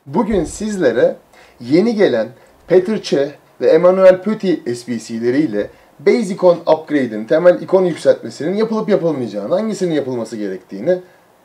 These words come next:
ve bunların, bunları, e, E A bize verirken neler düşündüğünü anlatmak isteyeceğim. Hemen, e, S B C'lere bakalım. Şimdi, e, bugün biraz dolu bir content gibi geldi.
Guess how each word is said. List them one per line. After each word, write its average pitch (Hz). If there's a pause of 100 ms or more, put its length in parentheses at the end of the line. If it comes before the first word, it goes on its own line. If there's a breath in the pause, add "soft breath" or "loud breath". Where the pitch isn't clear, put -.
(760)
ve 175
bunların, 202 (140)
bunları, 190
e, 156
E 170
A 156
bize 165
verirken 180
neler 175
düşündüğünü 135
anlatmak 147
isteyeceğim. 82 (800)
Hemen, 190 (400 loud breath)
e, 120
S -
B 170
C'lere 170
bakalım. 143 (1500 loud breath)
Şimdi, 220 (140)
e, 151 (600)
bugün 202
biraz 196
dolu 185
bir 185
content 175
gibi 131
geldi. 120